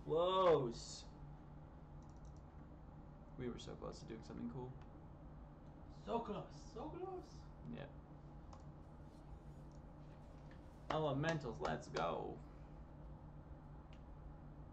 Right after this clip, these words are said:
Speaker 2: Hey, ho,
Speaker 1: Let's
Speaker 2: let's go.
Speaker 1: go. Hi, oh, let's go. I think they're, uh, Scottish.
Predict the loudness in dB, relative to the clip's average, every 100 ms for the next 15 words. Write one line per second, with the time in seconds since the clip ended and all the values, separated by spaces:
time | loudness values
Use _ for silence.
0 | -10 -10 -10 -12 -12 -10 -10 -10 -6 -2
1 | -2 -2 -6 -8 -10 -8 -4 -2 -2 -4
2 | -6 -10 -10 -10 -10 -6 4 8 8 6
3 | 6 8 10 8 2 -4 2 8 10 10
4 | 4 -2 -10 -4 2 4 4 2 0 -6
5 | -12 -12 -10 2 4 4 0 2 2 4
6 | 0 -2 0 2 4 4 2 0 -6 -8
7 | -10 -10 -10 -10 -12 -12 -12 -10 -10 -8
8 | -6 -6 -6 -8